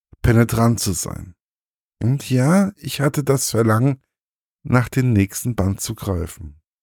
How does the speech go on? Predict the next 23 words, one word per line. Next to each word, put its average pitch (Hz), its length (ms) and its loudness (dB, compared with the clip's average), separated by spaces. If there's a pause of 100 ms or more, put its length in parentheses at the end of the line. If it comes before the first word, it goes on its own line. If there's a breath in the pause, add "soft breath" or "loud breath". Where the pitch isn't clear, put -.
(120)
Aber 110 320 4
ob 117 100 0
es 123 160 -2
den 131 240 2
gibt, 147 400 -2
keine 151 320 4
Ahnung. 95 440 0 (540)
Auch 160 480 0
wenn 127 540 2 (400)
ich - 180 -2
kein 113 440 0
Serienjunkie 107 880 0
bin. 78 400 -12 (420)
Bei 101 180 2
X-Men 151 480 2
und 110 160 0
Supernatural 139 760 2 (480)
gibt 175 340 -2
es 139 240 -4
doch 123 400 0
mehr 101 300 2
Folgen. 92 640 0 (640)
Warum 117 640 2